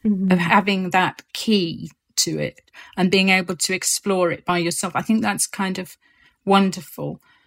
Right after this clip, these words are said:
Speaker 2: But there's also this kind of oppression of, "I can't get out." I mean, I think at several points I have expressed to people that I felt my illness itself was like a labyrinth.
Speaker 1: Mm-hmm.
Speaker 2: You know, I could wander its paths,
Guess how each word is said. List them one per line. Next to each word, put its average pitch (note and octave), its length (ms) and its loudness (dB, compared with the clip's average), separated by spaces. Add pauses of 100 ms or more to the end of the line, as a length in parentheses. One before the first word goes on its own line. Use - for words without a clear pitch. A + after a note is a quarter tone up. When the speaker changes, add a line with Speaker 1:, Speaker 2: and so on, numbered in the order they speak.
(420)
Speaker 2:
But G3 140 2
there's G3+ 180 2
also G3+ 500 2
this - 540 -4 (460)
kind F3 220 -2
of - 80 -6
oppression F#3 560 0
of, E3 180 -6 (140)
"I E3+ 100 0
can't E3 320 -2
get F3 180 -2
out." E3 220 0 (300)
I F#3 60 4
mean, A3 200 4
I A3+ 100 4
think C4+ 640 -2
at G3+ 160 0
several G#3+ 520 0
points - 520 -6
I F#3+ 120 -2
have F#3+ 580 -4
expressed - 720 -4
to - 80 -14
people F#3 520 -6
that E3+ 160 -2
I F#3+ 100 -4
felt F#3 340 -4
my F3+ 140 0
illness F#3 520 -2
itself - 560 -6
was E3 160 -4
like D#3+ 320 -4
a F3 60 -6
labyrinth. D3 880 -4
Speaker 1:
Mm-hmm. G3 420 2
Speaker 2:
You F3+ 120 4
know, F3 120 0
I E3+ 140 0
could F#3 180 0
wander F#3+ 440 2
its - 180 -4
paths, - 840 -4